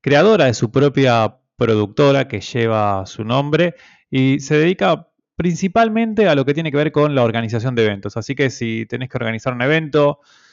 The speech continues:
eh, o te-, o necesitas alguna recomendación sobre cómo hacer alguna de las etapas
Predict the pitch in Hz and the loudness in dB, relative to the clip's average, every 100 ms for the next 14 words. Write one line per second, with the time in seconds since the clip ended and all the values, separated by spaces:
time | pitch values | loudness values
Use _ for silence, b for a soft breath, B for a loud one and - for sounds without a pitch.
0 | b b _ - - - 95 123 143 131 | b b _ -12 -10 -8 -10 -6 -4 -4
1 | - 135 135 135 - 160 151 151 131 123 | -2 -2 -2 -2 -2 0 0 0 -2 -2
2 | 127 127 131 208 185 - 117 117 147 151 | -4 -4 -2 -2 0 0 0 0 0 0
3 | 143 127 113 147 123 127 196 180 131 113 | 2 0 0 -2 0 0 0 0 -2 -4
4 | 117 135 135 135 127 - - | -4 -2 -2 0 -4 -4 -18